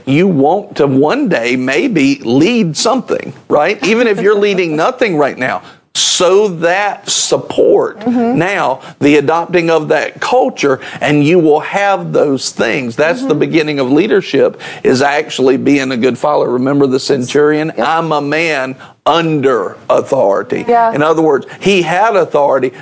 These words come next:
Speaker 1: because he came
Speaker 2: Yeah.
Speaker 1: under authority. He couldn't have authority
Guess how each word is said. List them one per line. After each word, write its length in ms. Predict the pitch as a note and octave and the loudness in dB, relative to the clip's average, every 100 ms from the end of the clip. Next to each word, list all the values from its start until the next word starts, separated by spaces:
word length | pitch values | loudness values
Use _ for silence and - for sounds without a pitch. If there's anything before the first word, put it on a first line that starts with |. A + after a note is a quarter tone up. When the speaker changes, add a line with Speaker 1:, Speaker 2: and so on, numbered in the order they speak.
| - | -2
Speaker 1:
because 400 | C#3 D3+ C#3 B2+ | 0 2 0 0
he 120 | C3+ | -2
came 400 | - - D#3+ D#3+ | -4 -2 0 0
Speaker 2:
Yeah. 80 | D3 D3+ | 0 0
Speaker 1:
under 260 | E3+ D3 B2 | 0 0 2
authority. 600 | A#2 - A#2+ G2+ G2 B2 | 0 0 0 0 0 0
He 100 | C#3 C3 | 0 0
couldn't 280 | F#3 F#3 | 0 0
have 240 | E3 F#3 F3+ | 0 -2 0
authority 600 | C3 E3+ F3+ E3+ C#3 C3 | 0 0 2 2 0 -4